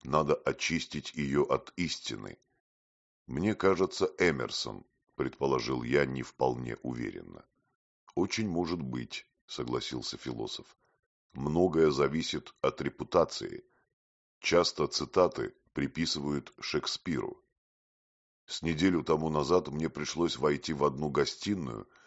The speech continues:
где хозяйка встретила меня словами: "А мы как раз говорили о вас. Это не ваша статья?" Она указала на номер журнала, лежавший на столе.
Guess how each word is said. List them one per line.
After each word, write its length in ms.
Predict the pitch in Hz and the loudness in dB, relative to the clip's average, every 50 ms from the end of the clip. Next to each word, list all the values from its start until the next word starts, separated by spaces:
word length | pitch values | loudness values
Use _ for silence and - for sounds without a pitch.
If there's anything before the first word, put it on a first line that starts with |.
| _ _ _ | _ _ _
где 220 | - 67 67 78 - | -10 -2 2 2 2
хозяйка 560 | - - 76 69 65 82 92 92 - - 80 | 4 4 2 4 6 6 6 6 4 2 -2
встретила 560 | - - - - - 80 78 - 82 76 76 | -4 -4 -4 -2 -2 -2 0 0 0 0 0
меня 280 | 71 69 67 67 71 69 | 0 -2 -2 -2 -4 -4
словами: 600 | - - 69 69 67 62 62 58 50 50 50 - _ _ _ _ _ _ _ _ _ _ _ _ - | -2 0 2 2 4 4 2 0 0 -6 -14 -18 _ _ _ _ _ _ _ _ _ _ _ _ -4
"А 100 | - - | 0 2
мы 140 | 90 123 131 | 4 4 6
как 180 | 120 104 - | 6 6 6
раз 180 | 95 107 110 95 | 6 4 4 4
говорили 560 | 80 82 82 76 73 73 82 90 87 85 - - | 2 2 4 4 4 4 4 2 0 -2 0 2
о 80 | 76 73 | 2 2
вас. 480 | 62 58 57 50 - - - - - _ _ _ _ _ _ _ _ | 2 2 0 0 -2 -4 -10 -12 -14 _ _ _ _ _ _ _ _
Это 460 | - 90 90 - - 87 85 82 - - | 2 2 4 4 4 4 4 4 4 0
не 200 | 76 76 78 76 | -2 -2 -2 4
ваша 320 | 69 80 95 90 - 117 | 8 8 8 8 6 0
статья?" 520 | 107 - - 120 113 - - 120 123 120 - _ _ _ _ _ _ _ _ _ _ _ _ _ | -2 2 2 2 2 2 4 4 4 2 0 _ _ _ _ _ _ _ _ _ _ _ _ _
Она 240 | - - 76 78 76 | 0 2 4 4 4
указала 520 | 76 73 - 76 71 65 76 78 73 73 | 4 4 4 2 2 4 4 4 4 2
на 140 | 71 69 71 | 2 0 0
номер 320 | 71 73 76 73 71 69 60 | 0 0 0 0 0 -2 -2
журнала, 580 | 60 60 69 69 65 65 78 92 95 82 64 | -2 0 0 0 2 4 4 6 6 4 4
лежавший 540 | 60 60 58 57 64 65 64 - - 60 58 | 0 -2 0 2 2 2 2 0 -4 -8 -8
на 100 | 58 57 | -8 -10
столе. 460 | - - - 65 58 58 55 50 - | -10 -6 -4 -4 -4 -4 -6 -8 -8